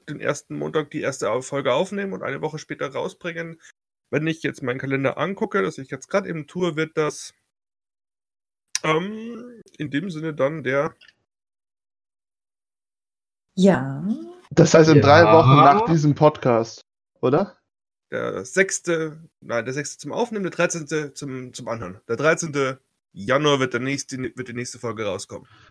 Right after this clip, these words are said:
Speaker 3: Also
Speaker 4: Nicht die
Speaker 3: vier
Speaker 4: nächste
Speaker 3: Wochen.
Speaker 4: Folge, sondern die erste Folge der dritten Staffel, nennen
Speaker 1: Ja.
Speaker 4: wir es so. Heute ist,
Speaker 1: Genau.
Speaker 4: heute ist definitiv der Cut. Äh, damit, damit ist Staffel zwei vor-, äh, vorbei. Bei uns gibt's la-, wie gesagt, ein Gl-, äh, ein Cliffhanger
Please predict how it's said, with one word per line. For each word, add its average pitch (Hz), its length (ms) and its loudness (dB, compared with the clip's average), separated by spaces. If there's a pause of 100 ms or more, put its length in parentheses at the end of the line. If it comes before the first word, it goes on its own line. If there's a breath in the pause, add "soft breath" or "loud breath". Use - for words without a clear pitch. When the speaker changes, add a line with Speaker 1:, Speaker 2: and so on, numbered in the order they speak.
(160)
Speaker 3:
Also 139 240 8
Speaker 4:
Nicht - 120 6
die 170 40 8
Speaker 3:
vier 165 120 12
Speaker 4:
nächste 190 300 8
Speaker 3:
Wochen. - 80 -6
Speaker 4:
Folge, - 180 -4
sondern 135 260 2
die 147 320 4
erste 151 420 2
Folge 131 380 0
der 117 200 -2
dritten 113 280 -12
Staffel, 113 300 -4
nennen 127 160 4
Speaker 1:
Ja. 151 60 8
Speaker 4:
wir 131 60 8
es - 80 4
so. 113 300 2 (160)
Heute 165 200 6
ist, 131 60 4
Speaker 1:
Genau. 113 100 2
Speaker 4:
heute 160 120 8
ist - 100 0
definitiv 151 400 4
der 123 140 0
Cut. - 300 -4 (560 soft breath)
Äh, 131 440 4
damit, 135 360 4
damit 135 280 2
ist - 320 -4
Staffel 123 340 0
zwei 117 340 0
vor-, 120 280 -2
äh, 110 180 -2
vorbei. 117 420 0 (380 soft breath)
Bei 139 80 8
uns 208 140 8
gibt's - 220 2
la-, 180 200 4
wie 202 200 6
gesagt, 226 420 4 (100)
ein 147 160 10
Gl-, 156 180 -2
äh, 139 520 4
ein 139 100 0
Cliffhanger 196 640 4